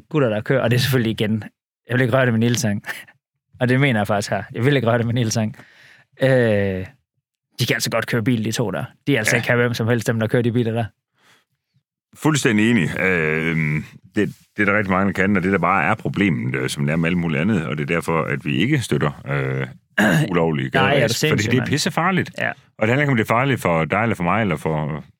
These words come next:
Speaker 2: hvem end der må køre bilen. Det handler om alle dem, der
Speaker 1: Alle dem, der ikke ved, at du er,
Speaker 2: Ja,
Speaker 1: at du er med
Speaker 2: ja,
Speaker 1: i
Speaker 2: du
Speaker 1: racerløb.
Speaker 2: kommer med to hundrede femogtres kilometer i timen hen ad boulevarden,
Speaker 1: Ja.
Speaker 2: ikke?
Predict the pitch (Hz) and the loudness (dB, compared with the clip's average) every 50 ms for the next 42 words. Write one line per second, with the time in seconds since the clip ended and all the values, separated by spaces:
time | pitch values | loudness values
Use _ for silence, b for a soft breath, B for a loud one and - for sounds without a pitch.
0 | _ _ _ - 87 90 90 95 104 107 92 80 73 - 104 98 92 95 82 76 | _ _ _ -4 -2 0 2 2 2 2 2 0 0 0 0 0 0 0 0 0
1 | 76 82 95 101 110 104 101 98 104 107 107 101 101 92 98 101 107 110 123 147 | 0 0 0 0 0 0 -2 -2 -2 -2 -2 -2 -2 -4 -4 -4 -2 -2 0 0
2 | 156 156 156 156 82 - 135 143 180 175 175 165 143 120 98 131 123 117 120 123 | 0 0 0 2 2 2 2 0 0 0 0 2 2 0 0 0 0 0 0 0
3 | 117 107 123 123 127 117 107 151 139 143 156 160 - 127 131 147 143 139 135 135 | 0 0 0 0 0 0 0 0 0 2 2 2 2 2 2 2 2 2 2 2
4 | - 95 95 98 101 107 - - 143 143 110 104 110 113 107 - 123 104 92 - | 2 2 2 2 0 0 0 0 0 0 2 2 0 0 0 0 0 0 0 0
5 | 117 117 - - 113 107 107 104 92 87 - 113 113 113 104 120 107 87 87 95 | 0 -2 -2 -2 0 0 0 0 0 0 0 0 0 0 0 0 0 0 0 2
6 | 92 98 104 95 85 78 85 98 - 123 - - | 2 2 2 0 0 0 0 0 0 0 -2 -6